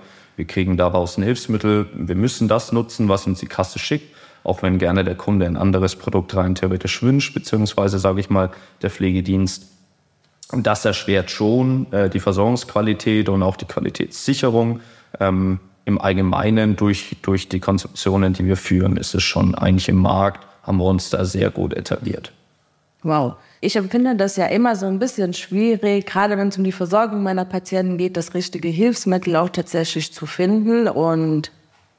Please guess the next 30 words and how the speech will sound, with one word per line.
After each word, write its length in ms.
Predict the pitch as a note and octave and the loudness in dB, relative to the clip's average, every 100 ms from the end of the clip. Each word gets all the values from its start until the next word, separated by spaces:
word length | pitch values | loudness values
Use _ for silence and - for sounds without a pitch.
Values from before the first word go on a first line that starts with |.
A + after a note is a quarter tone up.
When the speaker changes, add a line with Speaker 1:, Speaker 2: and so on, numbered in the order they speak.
| _ | _
Speaker 2:
dank 260 | E3 F3 E3+ | -2 -2 0
dessen, 260 | F3 F#3+ | -2 0
dass 160 | F3 E3+ | -4 -4
es 120 | D#3+ | -6
dich 240 | - D#3 - | -6 -6 -2
gibt, 260 | E3+ G#3 - - - - - | -2 -2 -18 -20 -20 -20 -4
habe 200 | F3 F#3+ | 0 0
ich 140 | F#3 | 0
ja 160 | E3+ B2 | 0 2
eine 220 | G3 A#3 | 0 0
Plattform 520 | - G#3+ - E3+ D#3 | -2 -4 -2 -4 -4
kennengelernt, 640 | D3+ C#3+ D3 C#3 C3+ F3+ F#3+ | -4 -4 -2 -2 -2 -2 -2
die 100 | D#3 | 0
heißt 260 | E3 E3 | -2 -2
ja 100 | D#3+ - | -6 -4
Anicare. 640 | F3 E3+ D3+ - C3+ G#2 G#2+ _ _ _ _ | -4 -2 -2 -4 -4 -4 -6 _ _ _ _
Ich 180 | E3 - | -4 0
war 120 | G#3+ | 2
ja 140 | A3 | 2
anfangs 420 | A#3 - A#3+ G#3+ | 0 0 0 0
ein 100 | G3 | -2
bisschen 300 | F3+ F3+ D3 | -2 -2 -4
skeptisch, 800 | C3 - B3+ C4 - A3+ A3 G#3 | -10 -2 -2 -2 -2 0 2 0
ne, 160 | G3 F#3+ | 0 2
so 100 | D#3+ | 0
sind 260 | E3 G3+ | 0 0
wir 100 | F#3+ | -2
Pflegekräfte 680 | F3 F3 E3 D#3+ D#3 D3+ D#3 | -4 -2 -2 -4 -6 -4 -2
halt 240 | D3+ C#3+ - | -2 -2 0
auch. 340 | A#2+ C#3+ C#3+ | 0 0 -2